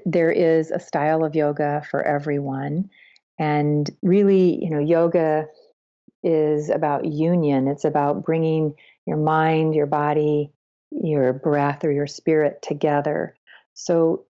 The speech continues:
even if it's just five, ten minutes a day of doing some gentle movement, some nourishing movement for your body, and you're paying attention, you know, it can be the simplest.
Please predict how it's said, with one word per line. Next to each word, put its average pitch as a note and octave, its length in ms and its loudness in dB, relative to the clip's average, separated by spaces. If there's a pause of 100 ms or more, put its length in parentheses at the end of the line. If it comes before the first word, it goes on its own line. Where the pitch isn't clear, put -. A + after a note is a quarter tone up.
(300)
even G#3+ 300 2
if A#3 160 0
it's F3+ 220 -6
just - 580 -2 (640)
five, D#3+ 360 -4
ten E3 220 -4
minutes D#3 300 -4
a D#3 40 0
day D#3 600 0 (380)
of D#3+ 120 -4
doing D#3+ 240 0
some D#3 240 -4
gentle D#3 520 -2
movement, D#3+ 680 0
some D#3 260 -2
nourishing E3 640 -2
movement D3+ 460 0
for D#3 120 -2
your D3 120 0
body, D3 600 -2
and D3+ 200 0
you're D#3+ 440 2 (340)
paying D#3+ 280 0
attention, D3 840 -2 (380)
you E3 80 -4
know, D3+ 120 0
it D3+ 80 -2
can - 120 -4
be D#3 80 4
the D#3 100 -2
simplest. E3 760 0